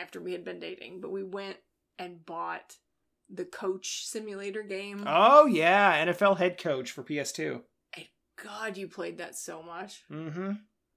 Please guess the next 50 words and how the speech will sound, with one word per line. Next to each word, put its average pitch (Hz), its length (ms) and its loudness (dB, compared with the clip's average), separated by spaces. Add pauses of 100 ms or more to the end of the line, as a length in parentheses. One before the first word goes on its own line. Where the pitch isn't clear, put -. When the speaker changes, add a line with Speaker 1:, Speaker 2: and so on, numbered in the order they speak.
(140)
Speaker 2:
Never 226 440 2
got 196 260 4
good 147 180 0
at 113 180 -6
it. 107 120 -14
It's 135 240 -10
not 165 360 0 (160)
very, 147 280 -4
it's 147 140 -10
still 214 380 -10
there 143 200 -8
on 127 120 -10
the 113 180 -18 (480)
Speaker 1:
Yeah, 190 160 -8
Speaker 2:
right - 80 -10
there 175 80 -8
Speaker 1:
I 220 40 -4
Speaker 2:
on 214 40 -2
the 208 40 -2
Speaker 1:
was 214 80 -2
Speaker 2:
shelf. 202 140 -6
Speaker 1:
just 254 200 -4
thinking, 226 340 -10
where 196 240 -12
is 190 160 -10
that? 165 340 -12
Yeah. 202 180 -8 (580)
So 233 200 -2
he 233 140 -4
played 240 260 2
that 220 160 4
a 208 40 6
lot, 202 340 4
and 190 120 -2
I 196 80 2
was 190 200 -4
like, 208 280 -6
"So - 160 -6
this 220 300 -2
is 208 120 -8
a 208 60 -8
thing, 233 300 -6
I 175 100 -6
guess." 160 480 -12 (140)
Speaker 2:
Yep. 247 260 -2
Speaker 1:
And 240 160 4
then 247 320 2
year 247 420 2
after 294 380 2
year, 254 600 0